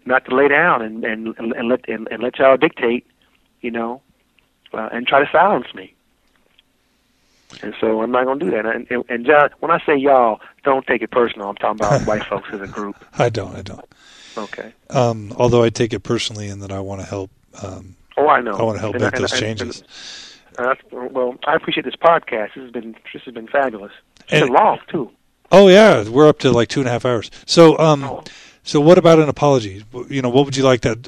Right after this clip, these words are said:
Speaker 2: How would you like? You know, do you expect? Paint us the picture of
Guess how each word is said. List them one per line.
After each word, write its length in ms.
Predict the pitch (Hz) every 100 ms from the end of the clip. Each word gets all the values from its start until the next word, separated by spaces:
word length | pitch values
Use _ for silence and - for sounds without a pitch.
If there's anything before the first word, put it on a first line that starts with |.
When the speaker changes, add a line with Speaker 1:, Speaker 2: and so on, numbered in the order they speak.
| 117
Speaker 2:
How 160 | 135 143
would 120 | 127
you 80 | 127
like? 280 | 131 123 - - -
You 80 | 147
know, 80 | 139
do 140 | 120
you 80 | 139
expect? 580 | 131 - 139 131 - - - _ _ _
Paint 260 | - 196 190
us 180 | 165 -
the 120 | 143
picture 480 | - 151 - 135 127
of 200 | 110